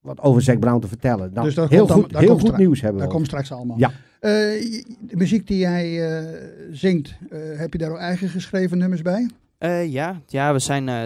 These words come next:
Speaker 3: druk bezig nu met een album aan het opnemen. In, eh, de studio van Neo Records.
Speaker 2: Hm.
Speaker 3: Ook wel bekend van John en Nienke of Singa. En, eh, dat
Speaker 1: Singa?
Speaker 3: zijn, eh,
Speaker 2: Mhm.
Speaker 3: ja, dat is een, misschien een bekende naam.
Speaker 1: Hele bekende voor ons.
Speaker 3: Ja.
Speaker 2: Ja, ja.
Speaker 1: Jazeker.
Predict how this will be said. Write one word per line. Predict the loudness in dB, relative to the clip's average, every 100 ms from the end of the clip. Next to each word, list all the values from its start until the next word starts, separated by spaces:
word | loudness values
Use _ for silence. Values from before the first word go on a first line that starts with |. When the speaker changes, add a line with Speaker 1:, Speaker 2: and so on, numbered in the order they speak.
| -4
Speaker 3:
druk | 2 2 4
bezig | 2 2 0
nu | -2
met | -2
een | -2
album | 0 0 0
aan | -4
het | -4
opnemen. | -4 -6 -6 -10 _ _ _ _
In, | -14 -8
eh, | -6 -6 -6
de | -6
studio | -2 0 0
van | 0 -6
Neo | -2 0 0
Records. | -2 -8 -16 -20 -20 -8
Speaker 2:
Hm. | -6
Speaker 3:
Ook |
wel | -4 -6
bekend | -6 -6 -6
van | -6 -6 -2
John | 0 2
en | 0
Nienke | -6 -8 -12
of | -14 -14
Singa. | -10 -6 -6 -6 -10 _ _ _ _ _ _
En, | -8 -6 -6 -12 -14
eh, | -12 -10 -8
dat | -2
Speaker 1:
Singa? | 2 2 2
Speaker 3:
zijn, | -2 -8 -10
eh, | -8
Speaker 2:
Mhm. | -6 -6 -10 _ _ _ _
Speaker 3:
ja, | -4
dat | -2
is | -2
een, | -6 -10
misschien | -10 -8
een | -8
bekende | -6 -6 -6
naam. | -6 -2
Speaker 1:
Hele | 6 6 6
bekende | 4 4 4
voor | 6
ons. | 4 2 -4
Speaker 3:
Ja. | 0
Speaker 2:
Ja, | 2 2 -2
ja. | -2
Speaker 1:
Jazeker. | -2 0 0 0 -4